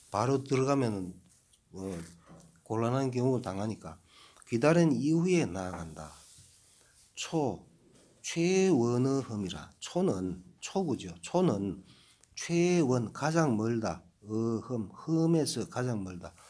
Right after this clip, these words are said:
또 보면은 위에 있는 게 물이잖아요. 물에서 제일 먼 게 요거 맨 밑에 있는 거 초구지요. 초구는 물에서, 흠함에서 제일 멀다. 고, 그러므로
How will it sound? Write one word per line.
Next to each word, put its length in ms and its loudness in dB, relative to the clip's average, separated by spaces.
또 140 -2
보면은 480 0
위에 260 4
있는 180 6
게 80 2
물이잖아요. 800 0
물에서 500 8
제일 300 2
먼 240 2
게 340 0
요거 300 -4
맨 180 2
밑에 200 2
있는 200 -2
거 200 -10
초구지요. 680 -4
초구는 640 -2
물에서, 580 0
흠함에서 800 0
제일 300 -2
멀다. 540 0
고, 540 2
그러므로 520 2